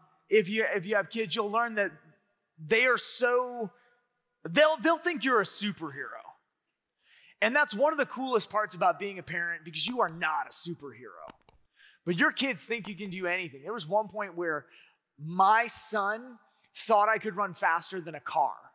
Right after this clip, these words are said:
He was like, "Daddy, you can run faster than a car." And I was like, "Yeah, I can." Because technically, if the car is going slow enough, I can.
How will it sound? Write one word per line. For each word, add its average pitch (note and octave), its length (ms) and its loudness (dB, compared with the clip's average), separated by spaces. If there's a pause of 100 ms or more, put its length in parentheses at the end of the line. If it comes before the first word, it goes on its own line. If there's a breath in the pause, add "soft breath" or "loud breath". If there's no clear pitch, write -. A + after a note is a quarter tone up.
(1300 soft breath)
He A3+ 120 2
was A#3 100 2
like, G#3 140 2
"Daddy, G#3 300 2
you G#3 140 -8
can A3 120 -12
run F3+ 180 -2
faster E3 400 -4
than D#3 160 -14
a C#3+ 40 -14
car." D3 400 2
And C#3 80 -6
I - 20 -4
was D3+ 100 -8
like, D3 160 -6
"Yeah, E3+ 140 2
I C#3+ 80 0
can." D#3+ 240 -18 (1160 soft breath)
Because A#3+ 240 2
technically, A#3 640 -2
if E3+ 100 -2
the F#3+ 60 -4
car A#3+ 260 4
is F#3 100 0
going G3 220 -6
slow G#3 360 0
enough, A#3+ 340 0
I E3 140 -2
can. F#3 420 -10